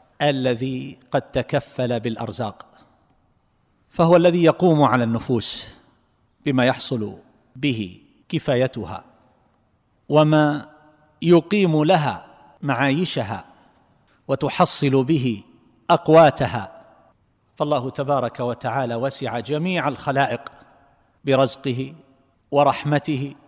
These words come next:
وهذا لا يختص بمؤمن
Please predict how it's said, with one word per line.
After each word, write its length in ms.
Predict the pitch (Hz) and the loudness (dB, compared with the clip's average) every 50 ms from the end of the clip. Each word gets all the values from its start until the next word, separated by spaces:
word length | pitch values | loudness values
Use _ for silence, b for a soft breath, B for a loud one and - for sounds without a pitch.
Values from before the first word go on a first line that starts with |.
| _ _ _ _ _ _ _ _ _ _ _ _ | _ _ _ _ _ _ _ _ _ _ _ _
وهذا 540 | - 123 123 135 123 117 113 113 113 113 - - - _ _ _ _ - | -8 -4 -2 -2 -2 -2 -2 -6 -10 -12 -16 -20 -20 _ _ _ _ -4
لا 140 | 139 151 | -2 0
يختص 500 | 131 117 - - - 139 127 - - - | 0 -2 -4 -6 -6 -6 -6 -6 -6 -8
بمؤمن 800 | 127 110 113 117 113 139 151 - 135 143 143 143 147 147 147 143 | -6 -4 -4 -4 -2 -2 -4 -2 -2 -2 0 0 0 0 -2 -4